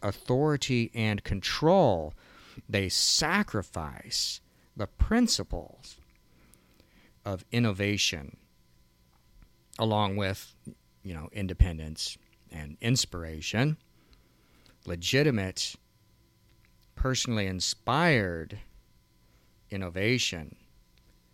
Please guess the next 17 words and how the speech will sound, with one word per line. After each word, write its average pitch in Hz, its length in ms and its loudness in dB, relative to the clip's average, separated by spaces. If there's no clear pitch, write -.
is 90 420 -4
a 85 420 -6
providence 113 960 0
of 95 340 -8
the 101 140 -4
free 151 580 -2
individual 95 880 -4
and 104 140 -4
is 104 100 0
something 131 320 0
that 120 100 0
only 127 240 2
occurs 117 760 0
in 107 560 0
free 127 800 -2
systems, - 1160 -4
like 98 320 -2